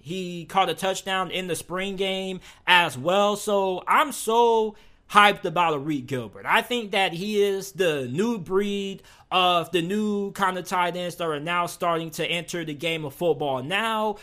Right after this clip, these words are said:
when you're judging the tight end position, you're looking for a tight end who not only is a good blocker, who not only is good as a tight end, but is also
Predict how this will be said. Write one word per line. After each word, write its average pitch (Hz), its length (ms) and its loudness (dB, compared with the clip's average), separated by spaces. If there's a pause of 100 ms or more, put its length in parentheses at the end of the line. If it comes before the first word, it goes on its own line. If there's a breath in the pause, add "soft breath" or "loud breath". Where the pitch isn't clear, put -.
(140)
when 196 180 0
you're 220 320 4
judging 220 580 -2
the 190 100 -4
tight 190 280 -2
end 196 160 -6
position, 202 680 -4 (220 loud breath)
you're 185 100 -2
looking 262 200 -2
for 240 240 2
a 208 60 -2
tight 208 340 2
end 202 160 -4
who 190 120 -6
not 208 260 2
only 220 280 -4
is 196 140 0
a 147 60 -4
good 165 300 0
blocker, 185 480 0
who 196 200 -4
not 202 240 -2
only 190 280 -4
is 139 100 -8
good 185 180 0
as 170 180 -2
a 143 60 -10
tight 180 280 -2
end, 190 220 -6
but 180 160 0
is 170 120 -8
also 190 760 0